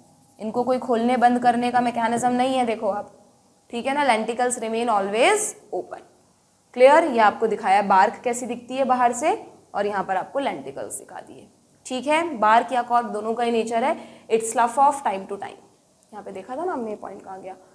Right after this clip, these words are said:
ये रहा। Done। तो ये हुआ आपका stem में secondary growth। तो अगर हम stem की secondary growth को देखें तो ultimately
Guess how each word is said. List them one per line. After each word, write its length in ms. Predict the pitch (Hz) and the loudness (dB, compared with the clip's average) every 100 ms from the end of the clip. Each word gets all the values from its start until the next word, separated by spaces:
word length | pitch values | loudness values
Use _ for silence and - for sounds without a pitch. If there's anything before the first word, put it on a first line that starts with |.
| _ _ | _ _
ये 80 | 120 | -12
रहा। 100 | - - _ _ _ _ _ _ _ _ | -12 -16 _ _ _ _ _ _ _ _
Done। 260 | 196 262 330 339 - - | 8 8 8 0 -8 -8
तो 60 | 247 | -2
ये 180 | 226 254 | 2 4
हुआ 220 | 254 247 | 6 6
आपका 360 | 226 220 262 285 | 4 4 2 2
stem 340 | - 240 214 208 | 0 -2 -2 0
में 140 | 233 277 | -2 -2
secondary 480 | 247 202 196 190 196 | -4 -6 -8 -6 -2
growth। 360 | 202 214 220 226 | 4 4 2 0
तो 60 | |
अगर 260 | 226 220 277 | 2 4 4
हम 160 | 311 | 2
stem 340 | 294 - 247 240 | -2 -2 -4 -4
की 100 | 254 | -4
secondary 400 | 240 226 226 233 | -6 -6 -6 -6
growth 200 | 214 214 | -4 -6
को 180 | 220 233 | -4 -2
देखें 480 | 254 277 262 190 | 0 0 -2 -6
तो 80 | - | -8
ultimately 960 | - 226 233 285 269 262 262 247 - | -2 -2 0 0 0 -2 -2 -4 -6